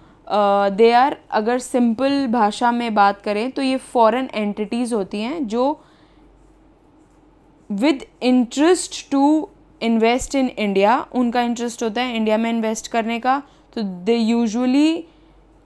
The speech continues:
transact in large amount of money and hence their activities in market, they have an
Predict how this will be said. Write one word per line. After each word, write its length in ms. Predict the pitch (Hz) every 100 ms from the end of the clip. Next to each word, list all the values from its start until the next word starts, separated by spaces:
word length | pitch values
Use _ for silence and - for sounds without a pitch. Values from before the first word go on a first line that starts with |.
| -
transact 680 | 240 226 233 233 262 269 320
in 100 | 311
large 880 | 247 233 214 214 240 277 277 202 - - 220
amount 360 | 208 196 202
of 160 | 208 214 208 190
money 320 | 185 226 320 -
and 280 | 220 214 208
hence 220 | 208 214
their 300 | 190 214 226 - 190
activities 720 | 202 - 208 214 254 302 311 -
in 200 | 220 214
market, 340 | 190 185 240 262 - _ _ _ _ -
they 80 | 220
have 320 | 220 214
an 40 | 240